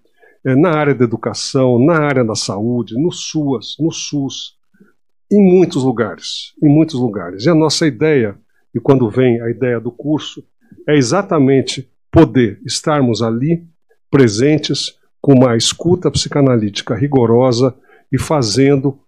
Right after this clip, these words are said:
uma operação de transformação na realidade. Então, pra nós, a psicanálise é isso. Ela tanto serve pra trabalhar no consultório particular de classe média, que todos nós temos, e eu também tenho,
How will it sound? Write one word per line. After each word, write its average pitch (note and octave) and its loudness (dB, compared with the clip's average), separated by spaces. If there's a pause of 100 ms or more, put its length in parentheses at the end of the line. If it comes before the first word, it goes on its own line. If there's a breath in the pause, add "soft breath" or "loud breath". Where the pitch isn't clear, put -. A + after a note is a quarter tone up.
(180)
uma C#3 2
operação C3+ -2
de B2 -6
transformação C#3+ -2
na C3+ -2
realidade. A#2 -8 (760)
Então, B2+ 2
pra C#3+ 2
nós, C3+ 2
a D3 -6
psicanálise B2 -4
é D3 2
isso. - -6 (500)
Ela B2 0
tanto D3 0
serve A#2 -2 (260 soft breath)
pra C#3+ -4
trabalhar B2 -2
no A2 -6
consultório C3 -2
particular B2 -2
de A2 -6
classe - -6
média, A2 0 (320 soft breath)
que B2 -4
todos A#2 0
nós A#2+ 0
temos, B2 2
e G#2 -4
eu A2+ 0
também G#2+ -4
tenho, A#2 -4